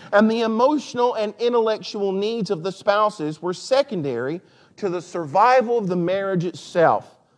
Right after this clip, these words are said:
But in the modern relationship, people are looking for a partnership,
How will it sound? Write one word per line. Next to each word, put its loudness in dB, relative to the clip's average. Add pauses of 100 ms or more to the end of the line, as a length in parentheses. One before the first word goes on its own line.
(380)
But 2
in 2
the 4
modern 6
relationship, -2 (200)
people 2
are 4
looking -2
for -6
a -4
partnership, 0